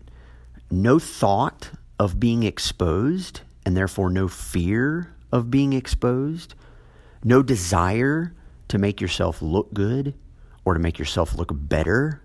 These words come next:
in the eyes of anyone else, no thoughts of needing to prove oneself. Th-, there's none of that. And, and I, I don't know about you, but I'm always stunned when I just stop to think about that.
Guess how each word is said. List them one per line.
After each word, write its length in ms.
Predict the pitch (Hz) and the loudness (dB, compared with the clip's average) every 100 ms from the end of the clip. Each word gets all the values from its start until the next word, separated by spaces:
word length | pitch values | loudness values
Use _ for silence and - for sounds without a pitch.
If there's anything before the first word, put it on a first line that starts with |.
| - - | -10 -4
in 100 | 87 | -2
the 120 | 87 | 0
eyes 440 | 87 90 110 101 | 0 0 -2 -2
of 400 | 85 71 73 - - | -4 -4 -8 -14 -4
anyone 380 | 85 92 82 71 | -2 -2 -2 -4
else, 480 | 71 120 139 - - - - - - - - - | -4 -4 -6 -14 -18 -20 -20 -20 -20 -20 -10 0
no 120 | 113 | 0
thoughts 480 | - 104 107 - 107 | 4 4 4 4 -2
of 100 | 87 | 0
needing 320 | 98 98 98 | 0 0 -2
to 220 | - 87 - - - - - | -2 -4 -4 -14 -20 -20 -8
prove 960 | - - 98 82 90 110 123 123 120 - | -6 -4 -2 0 0 0 -2 -4 -8 -10
oneself. 920 | - 110 123 120 - 120 151 - - - - - - - - | -4 0 0 0 0 0 -2 -10 -18 -20 -20 -20 -20 -12 -2
Th-, 140 | 120 - | -2 2
there's 280 | 120 113 | 2 4
none 220 | 98 92 151 | 2 2 0
of 120 | 90 | -2
that. 300 | - - - - - - - - - - - | -8 -10 -14 -20 -20 -20 -20 -20 -20 -20 0
And, 220 | 131 131 | 2 4
and 100 | 135 | 2
I, 140 | 139 - - | 2 2 2
I 100 | 151 | 2
don't 140 | 226 | 4
know 140 | 147 123 | 4 4
about 260 | 117 117 | 4 2
you, 220 | 120 139 | 4 2
but 160 | 107 107 | 2 2
I'm 160 | 165 233 | 2 2
always 500 | 143 101 87 - - | 2 2 0 -6 -10
stunned 880 | - - - - - 139 127 101 90 | -12 -8 -6 -4 2 4 4 2 0
when 140 | 95 | 0
I 80 | 104 | 0
just 200 | 107 151 | 0 -2
stop 240 | - 131 - | 0 -2 -2
to 100 | 87 | -6
think 320 | - 113 95 | -2 -4 -2
about 280 | 73 - - | -4 -4 -4
that. 300 | 67 - | -6 -6